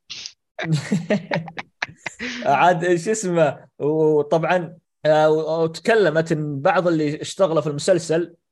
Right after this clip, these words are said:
إنهم الحين يشت-، قاعدين يشتغلون أصلا في وظائف غير التمثيل الحين، لأنهم مو بقادرين أصلا ي-، يوفرون القيمة إنهم ي-، يستمرون في التمثيل أو زي كذا.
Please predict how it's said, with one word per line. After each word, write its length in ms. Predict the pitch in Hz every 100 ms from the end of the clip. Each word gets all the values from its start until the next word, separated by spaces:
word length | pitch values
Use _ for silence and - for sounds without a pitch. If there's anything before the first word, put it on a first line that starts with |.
| -
إنهم 400 | 151 170 180 165
الحين 300 | 160 - 196
يشت-، 300 | 165 - 165
قاعدين 260 | 160 160 185
يشتغلون 380 | 170 180 190 185
أصلا 260 | 185 175
في 120 | 165
وظائف 300 | 160 185 165
غير 180 | 165 190
التمثيل 600 | 160 156 170 151 185 127
الحين، 380 | 117 - 131 104 -
لأنهم 500 | 135 156 175 175 170 -
مو 160 | 180
بقادرين 480 | 165 180 165 185 175
أصلا 360 | 170 160 143 131
ي-، 380 | 127 120 107 - - _ 123
يوفرون 600 | 131 143 - 156 170 147
القيمة 520 | 131 117 143 156 139
إنهم 360 | 135 135 131 120
ي-، 300 | 143 143 -
يستمرون 600 | 135 - 139 147 156 156
في 60 | 160
التمثيل 580 | - 139 127 147 131
أو 300 | 117 110 110
زي 200 | 110 110
كذا. 300 | 110 123 101